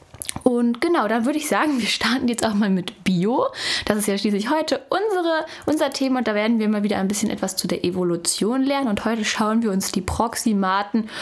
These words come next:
und ultimaten Erklärungsformen an. Keine Sorge, das,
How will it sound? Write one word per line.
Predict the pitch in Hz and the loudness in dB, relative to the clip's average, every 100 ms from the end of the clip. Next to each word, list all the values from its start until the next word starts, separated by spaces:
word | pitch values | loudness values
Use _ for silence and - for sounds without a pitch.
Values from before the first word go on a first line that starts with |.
| - - | -6 -2
und | 185 - | -2 0
ultimaten | 233 240 240 208 196 196 208 - | 0 0 0 2 0 0 -2 0
Erklärungsformen | 170 - 226 247 202 - - 165 160 160 | -2 0 0 0 0 -4 -4 0 0 0
an. | 160 208 262 - - - | 2 0 -2 -8 -14 -10
Keine | - 262 277 | 0 2 2
Sorge, | 254 254 254 302 | 2 2 2 0
das, | 220 226 | 0 -2